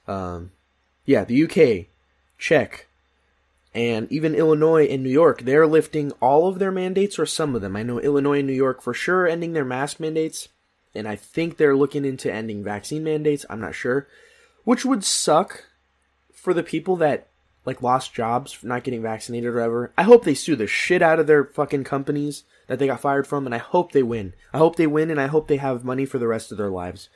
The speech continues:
and I hope they have money for their kids for the rest of their lives. That's fucking bullshit. You're a coward if you, if you fire your, if you fire someone for not being vaccinated, you're a coward.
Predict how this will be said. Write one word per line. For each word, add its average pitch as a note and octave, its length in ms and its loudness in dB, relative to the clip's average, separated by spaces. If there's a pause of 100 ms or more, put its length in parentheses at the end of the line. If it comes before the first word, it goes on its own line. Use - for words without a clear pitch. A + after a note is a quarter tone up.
(120)
and C3 80 -6
I B2+ 40 -6
hope C3+ 160 -2
they C#3+ 100 0
have A2+ 180 -4
money A#2+ 240 -6
for A#2+ 160 -8
their G#2+ 140 -2
kids A2+ 300 -4
for - 140 -12
the G2 60 -8
rest F#2 180 -8
of - 40 -20
their E2+ 120 -8
lives. C#2+ 320 -12 (720)
That's D#3 260 2
fucking A#2+ 320 -6
bullshit. F#2+ 460 -8 (160)
You're D3 160 4
a C#3 40 -6
coward A#2+ 420 -2
if G2+ 140 -8
you, A2 100 -8 (160)
if A#2 160 -10
you A#2 80 -6
fire G#2+ 380 -4
your, G2 320 -6 (500)
if - 60 -10
you D#3 100 -4
fire D#3 520 4 (160)
someone D3+ 480 0
for D3 140 0
not C#3+ 180 0
being C#3 160 0
vaccinated, C3 520 -4
you're A#2 120 2
a - 40 -8
coward. F2+ 420 -6